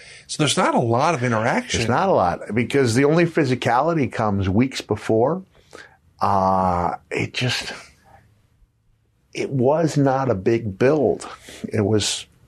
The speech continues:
Speaker 2: it was by, uh, I would say it was a cold match going in.
Speaker 1: It was.
Speaker 2: Yeah,
Speaker 1: And,
Speaker 2: it
Speaker 1: and
Speaker 2: was
Speaker 1: say
Speaker 2: cold
Speaker 1: there's a
Speaker 2: match.
Speaker 1: lot of focus on the fake Diesel and Razor Angle with,
Speaker 2: Yeah.
Speaker 1: uh,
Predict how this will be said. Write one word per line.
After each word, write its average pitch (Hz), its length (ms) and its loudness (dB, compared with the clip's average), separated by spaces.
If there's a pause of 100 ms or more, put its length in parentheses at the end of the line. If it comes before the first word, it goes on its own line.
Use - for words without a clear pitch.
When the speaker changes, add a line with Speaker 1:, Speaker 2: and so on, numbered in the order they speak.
(880)
Speaker 2:
it 135 140 2
was 185 440 0
by, 120 500 0
uh, 113 60 0
I 87 420 2
would 240 160 0
say 82 240 2
it 82 80 2
was 82 100 -2
a 90 60 -2
cold 95 360 0
match 98 380 -2
going 101 220 2
in. 139 320 0
Speaker 1:
It 123 60 0
was. 139 320 2
Speaker 2:
Yeah, 190 160 2
Speaker 1:
And, 131 220 0
Speaker 2:
it 139 40 0
Speaker 1:
and 127 80 2
Speaker 2:
was 123 100 -2
Speaker 1:
say 160 120 0
Speaker 2:
cold 165 100 2
Speaker 1:
there's 117 140 0
a - 20 0
Speaker 2:
match. 113 80 2
Speaker 1:
lot 123 140 2
of 120 60 -6
focus 120 400 0
on 110 180 -2
the 104 60 -2
fake 120 360 -2
Diesel 120 400 2
and 110 100 0
Razor 113 320 0
Angle 107 460 0
with, 107 160 -2
Speaker 2:
Yeah. 98 120 2
Speaker 1:
uh, 101 140 -4